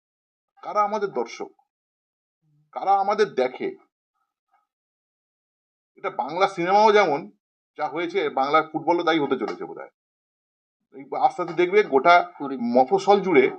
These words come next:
Speaker 1: যত সিনেমা হল ছিল বন্ধ হয়ে গেছে, বন্ধ হয়ে গেছে তো।
Speaker 2: একদমই।
Speaker 1: কেন বন্ধ হয়েছে বলো তো? কারণ তারা যে স্বাদের সিনেমা দেখতে
Speaker 2: সিনেমা
Speaker 1: পছন্দ করতো,
Speaker 2: সেটা হচ্ছে।
Speaker 1: সেই স্বাদের ছবি, ছবি বন্ধ
Speaker 2: চলে
Speaker 1: করে
Speaker 2: চলে গেছে।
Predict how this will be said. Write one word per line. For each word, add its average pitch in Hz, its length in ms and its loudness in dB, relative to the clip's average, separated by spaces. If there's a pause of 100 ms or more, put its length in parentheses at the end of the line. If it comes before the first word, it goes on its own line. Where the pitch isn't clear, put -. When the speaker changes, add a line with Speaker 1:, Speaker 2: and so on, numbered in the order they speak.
(320)
Speaker 1:
যত 135 120 -12
সিনেমা 160 320 -6
হল 175 100 0
ছিল 180 140 2
বন্ধ 147 220 -2
হয়ে 180 160 2
গেছে, 190 240 0 (1200)
বন্ধ 190 180 -6
হয়ে 214 100 4
গেছে 135 160 0
তো। 147 100 -10
Speaker 2:
একদমই। 139 600 -10
Speaker 1:
কেন 202 160 2
বন্ধ 202 180 4
হয়েছে 208 160 4
বলো 214 180 4
তো? 285 120 -4 (520)
কারণ 175 140 -20
তারা 185 240 2
যে 160 240 -2
স্বাদের 190 580 0 (340)
সিনেমা 180 280 -4
দেখতে 190 140 -2
Speaker 2:
সিনেমা 151 160 0
Speaker 1:
পছন্দ 185 260 0
করতো, 185 320 -2
Speaker 2:
সেটা 180 240 6
হচ্ছে। - 200 -2
Speaker 1:
সেই 185 100 2
স্বাদের 165 480 4
ছবি, 151 240 -6
ছবি 175 160 -2
বন্ধ 151 180 4
Speaker 2:
চলে 165 100 6
Speaker 1:
করে 117 140 4
Speaker 2:
চলে 127 120 -4
গেছে। 110 180 -12